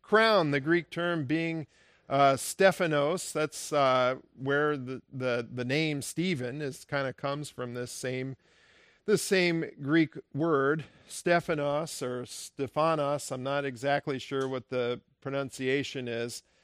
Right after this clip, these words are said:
but nevertheless, it's not describing here, this, this term for crown does not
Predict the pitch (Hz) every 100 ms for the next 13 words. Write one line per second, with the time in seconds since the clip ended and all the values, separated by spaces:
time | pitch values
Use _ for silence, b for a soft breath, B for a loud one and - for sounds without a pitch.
0 | _ _ - 160 170 185 175 160 170 170
1 | - 170 - 185 214 160 165 - 180 185
2 | 202 180 156 113 247 202 160 151 185 -
3 | - - 160 190 - 185 196 185 165 151
4 | - 165 165 170 151 127 156 165 175